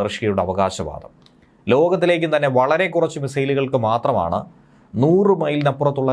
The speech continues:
ലക്ഷ്യസ്ഥാനത്തെ പോലും തകർക്കാനുള്ള കഴിവുള്ളൂ. അത്രയധികം കൃത്യതയോടുകൂടി രൂപകൽപ്പന ചെയ്തിരിക്കുന്ന അതിനൂതന മിസൈൽ സംവിധാനം, സാങ്കേതിക വിദ്യയാണ് ഇന്ത്യക്ക് റഷ്യ കൈമാറാൻ പോകുന്നത്. ഇന്ത്യയെ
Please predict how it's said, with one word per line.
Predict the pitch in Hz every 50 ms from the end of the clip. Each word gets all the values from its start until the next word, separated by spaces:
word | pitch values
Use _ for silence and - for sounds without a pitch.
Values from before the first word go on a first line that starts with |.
| 120
ലക്ഷ്യസ്ഥാനത്തെ | 123 123 - - 143 143 - - 147 139 135 135 127 139 131 131
പോലും | 127 123 120 123 131 135 131
തകർക്കാനുള്ള | 127 117 131 131 - - 135 135 139 135 139 139 135 -
കഴിവുള്ളൂ. | 143 139 139 156 147 123 90 78 - - _ _ _ _ _ _ _ _ _ _ _ _ _ _ _ _ _ _ -
അത്രയധികം | 113 113 - 151 156 151 147 143 156 151 156 160 151
കൃത്യതയോടുകൂടി | - 143 131 160 151 151 160 156 156 156 156 143 143 139 131 135 135 - - -
രൂപകൽപ്പന | 120 131 143 143 156 151 147 151 143 147 147 147 139 139
ചെയ്തിരിക്കുന്ന | 139 131 123 127 131 123 123 123 127 123 - - - 120
അതിനൂതന | 127 143 143 143 139 135 131 135 127 127 123 120
മിസൈൽ | 117 - - 131 127 127 123 120 - - - _ _ _ _ - - -
സംവിധാനം, | 117 120 117 135 131 131 120 104 85 73 - - -
സാങ്കേതിക | 110 110 123 131 131 139 131 135 131 131 123
വിദ്യയാണ് | 117 113 123 123 107 101 104 104
ഇന്ത്യക്ക് | 104 104 107 101 95 95 76 - - 107
റഷ്യ | 107 - - 107 95
കൈമാറാൻ | 101 95 95 101 98 95 92 90 90 -
പോകുന്നത്. | 95 90 85 87 82 78 69 - - - _ _ _ _ _ _ _ _ _ _ _ _ _ _ _ _ _ _ _ -
ഇന്ത്യയെ | 98 120 127 147 156